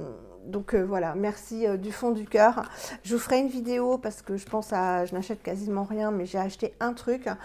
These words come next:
Euh, je vous ai mis un code promo, euh, de l'application, euh, Choose,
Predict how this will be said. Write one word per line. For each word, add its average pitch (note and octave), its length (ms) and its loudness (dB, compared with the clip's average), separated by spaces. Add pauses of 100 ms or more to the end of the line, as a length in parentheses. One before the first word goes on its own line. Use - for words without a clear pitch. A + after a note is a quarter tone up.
(300)
Euh, G3+ 240 4
je G3+ 100 -4
vous A3 140 2
ai A#3 60 6
mis B3+ 100 2
un C4+ 120 2
code B3 200 2
promo, A#3+ 580 4
euh, G#3 220 2
de G#3 100 2
l'application, A3+ 840 0
euh, F#3+ 420 0 (360)
Choose, A#3+ 500 -2